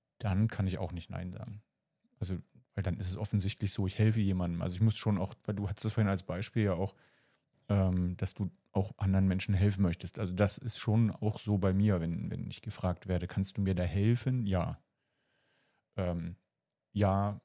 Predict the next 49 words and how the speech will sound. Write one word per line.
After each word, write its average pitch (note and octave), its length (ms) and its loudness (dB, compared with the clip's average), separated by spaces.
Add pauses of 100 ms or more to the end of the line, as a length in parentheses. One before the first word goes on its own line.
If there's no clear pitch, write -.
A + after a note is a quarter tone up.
(200)
wenn F2+ 80 -6
ich F2 100 -8
Zeit F#2+ 220 2
habe. E2+ 240 -6
Aber F#2 160 -6
ja, F#2 480 2 (200)
wenn, F#2 280 0
wenn, G2 180 4
wenn, F#2+ 300 2
ähm, F#2 240 -2 (260)
gibt's - 200 -6
vielleicht F#2+ 240 2
auch - 120 -4
Bedingungen. F#2+ 500 2
Aber F2 120 0
das A2 140 2
muss C3+ 140 0
man A#2+ 100 4
dann, G#2+ 200 4
das G#2 160 0
muss G#2+ 180 -4
man F#2+ 100 0
dann F2+ 140 -2
klären. F2 380 -6 (300)
Da A2 160 0
bin C3 120 2
ich G#2+ 80 0
auch - 100 -2
immer B2+ 200 6
bereit F#2 300 4
zu F#2 120 0
helfen. F2+ 400 -2 (640)
Ähm, G2 260 4
oder G2+ 200 4
wenn's F#2+ 200 4
darum F#2+ 240 4
geht, F#2 160 2
neue F#2+ 220 2
Themen G2+ 280 4
zu - 120 -2
entdecken F2+ 340 0
und F2+ 120 2
so, F2+ 140 0
da, F2 140 0
da F2+ 160 -2
bin F#2 180 -6
ich F2+ 120 -8
auch - 100 -12
dabei. A2 260 -12